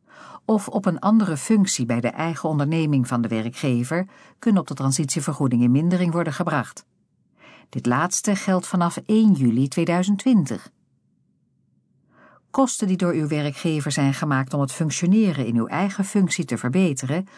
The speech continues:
mogen niet op de transitievergoeding in mindering worden gebracht. Houden de door uw werkgever gemaakte kosten verband met reïntegratieverplichtingen, eerste dan wel tweede spoor, of herplaatsing,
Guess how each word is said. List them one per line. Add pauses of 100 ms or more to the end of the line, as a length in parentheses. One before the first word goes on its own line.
(220)
mogen
niet
op
de
transitievergoeding
in
mindering
worden
gebracht. (1900)
Houden
de
door
uw
werkgever
gemaakte
kosten
verband
met
reïntegratieverplichtingen, (400)
eerste
dan
wel
tweede
spoor, (500)
of
herplaatsing,